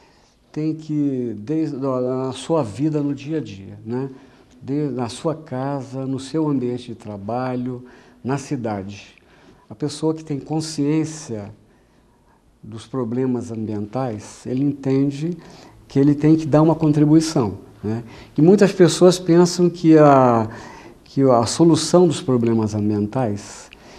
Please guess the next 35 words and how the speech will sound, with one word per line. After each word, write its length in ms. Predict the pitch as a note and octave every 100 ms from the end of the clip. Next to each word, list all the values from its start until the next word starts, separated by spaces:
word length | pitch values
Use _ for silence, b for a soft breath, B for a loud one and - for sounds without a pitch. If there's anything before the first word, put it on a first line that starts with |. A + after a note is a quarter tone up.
| B B
pra 100 | B2+
melhorar 420 | B2+ B2 A#2+ A#2+
a 40 | A#2+
qualidade 520 | A#2+ A2+ G#2 A2 G#2
de 60 |
vida, 320 | F#2+ A2+ D3 B2
depende 420 | D3 D3+ D#3 D3+
só 200 | - D#3+
de 120 | D#3
política 840 | - E3 C#3 D#3+ - - - G2+ -
pública, 560 | D#3 C#3+ A2+ G#2 G#2+ G2+ A2+
no 80 |
sentido 560 | G#2+ B2+ B2 - C#3 C#3+
de, 300 | C3+ C#3+ C3 B B B
de 140 | G#2+
leis, 480 | B2+ C3+ D#3 C3+ G2
do 100 | A2
governo 480 | G#2 A#2 A2 B2+ B2
estabelecer 640 | A2+ A#2 A2+ A2+ - B2
leis, 720 | G#2+ C3 C3+ B2 G#2+ - - - B B B
né? 280 | A2 B2 C#3 C3+ B B B -
É, 280 | A#2+ A2+ A2+
não, 460 | A#2 C3+ C3 B2 A#2+
é, 120 | B2
tem 200 | - D#3+
metas 800 | F3+ F#3+ C#3+ D3 D#3+ F3 F3 -
que 160 | F#3
nós 260 | F3+ F3+ F3
temos 360 | - D#3+ E3+
que 100 | -
perseguir 540 | - F3 E3 D#3 C3 D#3+
no 100 | D#3+
dia 220 | C#3 C#3
a 20 |
dia, 500 | A#2+ G#2+ B2 D3 G3